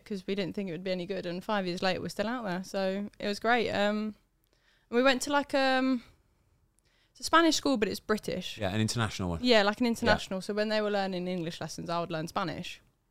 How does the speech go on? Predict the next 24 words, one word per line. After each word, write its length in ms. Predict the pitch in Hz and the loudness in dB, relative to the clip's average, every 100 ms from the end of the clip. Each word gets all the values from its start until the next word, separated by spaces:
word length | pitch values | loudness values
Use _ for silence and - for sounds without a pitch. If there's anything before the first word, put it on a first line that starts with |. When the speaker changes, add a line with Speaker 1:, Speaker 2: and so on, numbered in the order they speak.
| _ _ _ _ _ _ | _ _ _ _ _ _
Speaker 1:
Um, 420 | 190 190 185 185 190 _ _ _ _ _ _ - | -4 -2 -2 -4 -8 _ _ _ _ _ _ -8
and 100 | 220 | -2
so 140 | 240 | 2
at 80 | 226 | 2
the 80 | 226 | 4
end 120 | 247 | 2
of 60 | 208 | 2
the 60 | |
day, 480 | 208 208 135 170 214 _ _ _ _ _ _ - | -2 0 0 -4 -8 _ _ _ _ _ _ -4
I 140 | - | 0
was 160 | 208 208 | 2 0
just 200 | 208 - | -8 -8
playing 440 | 226 202 190 185 185 | -4 -2 0 -2 -6
with 120 | 185 | -6
all 140 | 190 185 | -6 -6
the 60 | |
kids 300 | - 185 185 | -2 -2 -2
on 80 | 175 | -6
the 60 | 175 | -4
playground, 460 | 185 185 180 190 | -4 -4 -4 -6
kicking 180 | 185 202 | -6 -6
a 40 | 185 | -4
ball 200 | 185 175 | -4 -4
around. 480 | 175 175 208 - | -4 -4 -6 -8